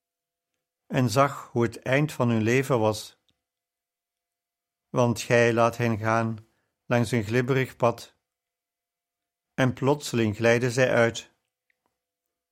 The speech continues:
Dan storten zij neer in een ogenblik,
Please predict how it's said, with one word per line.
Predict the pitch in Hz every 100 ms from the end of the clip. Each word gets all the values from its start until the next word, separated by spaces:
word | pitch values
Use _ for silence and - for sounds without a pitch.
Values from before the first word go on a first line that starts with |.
| _ _ _ _
Dan | 139 131
storten | - - 156 147 127
zij | 110 123
neer | 120 131
in | 135 123
een | 117
ogenblik, | 127 127 131 110 110 - -